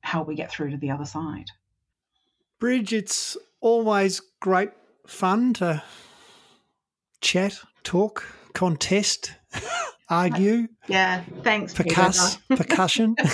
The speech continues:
Speaker 1: No,
Speaker 2: But
Speaker 1: thanks for making me think about a couple of things. That was really good.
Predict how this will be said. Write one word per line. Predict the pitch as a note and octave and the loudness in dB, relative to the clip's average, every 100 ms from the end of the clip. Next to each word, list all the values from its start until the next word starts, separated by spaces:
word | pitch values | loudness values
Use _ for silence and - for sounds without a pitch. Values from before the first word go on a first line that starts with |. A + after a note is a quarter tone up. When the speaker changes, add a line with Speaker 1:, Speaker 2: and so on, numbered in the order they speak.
| C#4 - D#4 - - - - | 0 0 -2 -4 -10 -10 -4
Speaker 1:
No, | A3+ B3+ B3+ B3 | 2 4 4 4
Speaker 2:
But | F#3 - A4 A#4+ C#5 D#4 | 2 0 -4 -4 -2 0
Speaker 1:
thanks | E4+ A#4+ | 2 2
for | A4 | 2
making | C#4 D4+ A#3+ | 2 2 0
me | A#3 | 0
think | G#3 - F#3 | 0 -2 -4
about | - F#3 | 0 0
a | F3 | 0
couple | F3 F#3 F3+ | -4 -2 -2
of | E3+ | 0
things. | F3 D#3+ | 0 0
That | F3 G3 | 0 -2
was | G#3 | -2
really | G3+ G#3+ F3+ | 0 2 2
good. | E3 D#3 D3+ | 0 0 -4